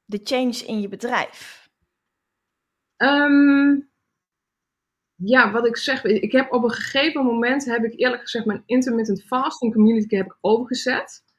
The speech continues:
Speaker 2: Dus ben ik volledig overgestapt met alleen maar, ehm, ja, echt, eh, de SIL community. En dat was destijds de Supercharge Your Life community, want het gaat om het hele leven.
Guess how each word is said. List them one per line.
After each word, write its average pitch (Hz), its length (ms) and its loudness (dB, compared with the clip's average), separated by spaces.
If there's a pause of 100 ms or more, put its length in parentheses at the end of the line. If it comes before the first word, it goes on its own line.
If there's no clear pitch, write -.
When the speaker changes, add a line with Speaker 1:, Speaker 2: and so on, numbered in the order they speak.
(180)
Speaker 2:
Dus 214 200 0
ben 226 140 4
ik 226 120 0
volledig 233 580 0
overgestapt 226 600 0
met 214 260 -2
alleen 214 480 2
maar, 214 400 4
ehm, 190 380 -2
ja, 202 240 2
echt, - 280 -8
eh, 190 280 0
de 202 220 2
SIL 262 180 0
community. 226 840 -2
En 208 80 0
dat 190 100 -4
was 190 220 -8
destijds 190 480 -4
de 180 120 0
Supercharge 202 680 -4
Your 180 240 0
Life 214 200 0
community, 233 420 -2
want 190 140 -4
het - 100 -8
gaat 196 140 -4
om 196 60 -2
het 185 100 -2
hele 202 380 6
leven. 233 680 -2